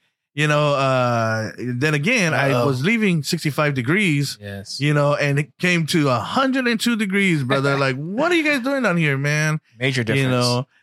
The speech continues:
Speaker 1: but, but I, I did, you know, have a nice week last week. Matter of fact, I had a gift waiting for me. As you all can see,
Speaker 2: Oh,
Speaker 1: this
Speaker 2: really?
Speaker 1: beautiful shirt.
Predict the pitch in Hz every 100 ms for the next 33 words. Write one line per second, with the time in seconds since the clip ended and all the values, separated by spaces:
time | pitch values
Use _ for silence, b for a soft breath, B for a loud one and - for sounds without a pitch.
0 | b 165 170 131 143 151 147 139 143 131
1 | 135 117 160 175 165 151 147 147 131 127
2 | 139 156 170 156 170 156 143 156 165 165
3 | 147 143 139 151 156 156 147 120 107 135
4 | 127 127 131 127 139 160 185 131 135 135
5 | 131 135 120 151 127 120 185 131 117 160
6 | 131 123 117 - 175 226